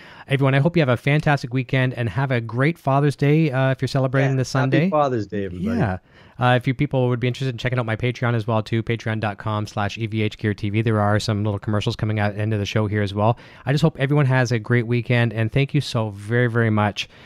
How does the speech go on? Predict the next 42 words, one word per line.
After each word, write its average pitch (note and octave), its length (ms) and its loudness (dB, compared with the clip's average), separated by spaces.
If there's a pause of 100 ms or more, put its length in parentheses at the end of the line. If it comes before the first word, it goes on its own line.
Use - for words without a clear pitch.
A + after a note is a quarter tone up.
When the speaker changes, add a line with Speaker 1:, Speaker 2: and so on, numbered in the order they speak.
(220)
Speaker 1:
Um, G2+ 680 2 (280)
and C3 200 4
Sean C#3 200 4
Close B2+ 200 2
says, A2+ 140 0
"I A#2+ 60 2
want A#2 220 2
Eric A#2+ 160 -2
to A2+ 80 -2
give G#2+ 100 0
me A2 100 0
guitar A2 260 0
lessons." G2+ 340 -4
Okay, A#2 180 0
let C#3 180 0
me F3 100 2
get E3+ 140 4
a D#3+ 40 2
couple D3 260 2
from C3 160 -2
John B2 220 4
first, D3 300 2
and B2 120 0
then C3+ 140 4
we'll C#3 120 4
talk, G#2+ 300 4
okay? B2 260 4
And B2+ 180 4
they'll D3+ 100 8
be D3+ 160 6
free D3 240 4
from A#2+ 220 0
me A#2 140 2
'cause - 160 0
I, A#2 120 2
I A#2 160 0
won't A#2+ 200 2
be C#3+ 60 6
able E3+ 180 4
to D#3 100 4
do G3 100 6 (160)
much. D#3+ 240 -8